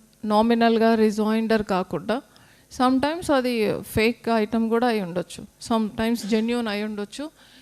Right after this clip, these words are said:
Your involvement and interference is required.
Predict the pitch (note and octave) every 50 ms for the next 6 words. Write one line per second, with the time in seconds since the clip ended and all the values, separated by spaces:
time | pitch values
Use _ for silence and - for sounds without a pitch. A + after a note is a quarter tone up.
0 | _ _ G#3 G#3 G#3+ G#3 G#3+ A#3 A#3+ A#3 A#3 A3 G#3+ G#3 G#3 G#3 G#3 G#3 G#3 G#3+
1 | G#3+ G#3+ G3+ A3 G#3+ G#3 G3+ G3+ G3 G3 G3 F#3 G#3 G3+ - G#3+ G3+ G3+ G#3 G#3
2 | G3+ G3+ G#3+ G#3 G3+ - - G3 F#3+ - - F#3 F3+ F3+ -